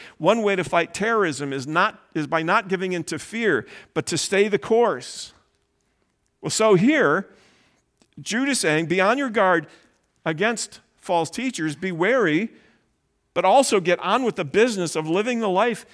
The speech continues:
you were meant to live in Christ. He says in verse ten, "But you, beloved,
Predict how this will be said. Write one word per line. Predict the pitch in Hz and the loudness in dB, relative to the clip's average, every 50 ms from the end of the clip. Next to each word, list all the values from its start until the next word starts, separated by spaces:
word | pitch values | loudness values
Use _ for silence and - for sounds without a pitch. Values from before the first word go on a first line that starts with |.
| - _ - | -20 _ -10
you | 165 180 220 | -8 -6 -4
were | 233 208 175 | -2 -2 -2
meant | 165 165 175 208 226 208 - | -2 -2 -4 -4 -4 -6 -8
to | - - 185 | -6 -4 -2
live | 180 180 190 196 196 170 | 0 2 2 0 0 -2
in | 170 - 175 180 | -4 -8 -8 -8
Christ. | 170 - - 220 254 262 220 147 110 - - - - _ - - _ - | -6 -4 0 0 2 2 0 0 -4 -6 -8 -10 -18 _ -20 -18 _ -6
He | 170 | -6
says | 151 - 190 185 160 | -4 -2 -2 -2 -2
in | 175 180 160 | -2 -4 -4
verse | 139 160 160 151 - | -4 -4 -4 -4 -6
ten, | - - - 214 226 208 165 | -8 -6 -6 -4 -4 -2 -2
"But | 131 165 170 175 - | -2 -2 -4 -4 -4
you, | 160 160 247 285 262 208 170 143 | -6 -4 -2 0 2 2 0 0
beloved, | 131 147 143 151 139 123 120 156 214 208 | 0 0 2 2 2 2 0 -2 -6 -8